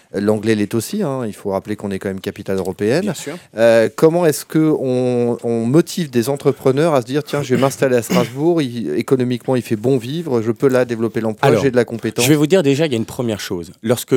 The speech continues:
Speaker 2: et je veux surtout attirer des sièges sociaux. Parce que lorsque, par exemple, je parle avec le patron de Soprema et qui me dit que, bon, il a son siège social à Strasbourg, euh, il y a mille six cents nuits par an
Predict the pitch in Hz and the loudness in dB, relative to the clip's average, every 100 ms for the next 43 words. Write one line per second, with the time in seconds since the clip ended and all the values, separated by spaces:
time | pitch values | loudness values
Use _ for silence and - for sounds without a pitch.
0 | 123 139 120 120 131 156 135 - 156 - | 0 0 0 0 0 -2 -4 -2 -2 0
1 | 139 143 110 - - 151 135 - 147 139 | -4 -4 -6 -6 -2 -2 -2 -4 -6 -4
2 | 139 113 _ _ _ _ _ _ _ - | -8 -10 _ _ _ _ _ _ _ -4
3 | 123 143 143 147 147 139 135 123 135 110 | 0 4 4 2 0 0 -2 0 -2 -2
4 | 104 - 135 117 101 104 - 117 - 120 | -4 -2 0 0 -2 -4 -4 -6 -6 -6
5 | - - 120 113 110 - - 110 - 117 | -6 -6 -4 -4 -6 -8 -12 -8 -2 0
6 | 117 120 117 - 92 - 76 - 78 82 | 0 -2 -6 -8 -10 -10 -16 -14 -10 -8
7 | 101 - 98 110 - 95 87 - 92 117 | -8 -6 -6 -6 -6 -6 -6 -6 -4 0
8 | 196 104 90 - - - _ - 113 107 | 0 0 -6 -20 -20 -20 _ 0 2 4
9 | 104 98 - 120 110 113 175 220 190 - | 0 -2 -4 2 2 4 2 2 0 -4
10 | 151 135 180 190 156 123 160 226 233 _ | -4 0 2 2 0 0 0 -2 -6 _
11 | _ - 131 117 180 | _ 0 2 2 -2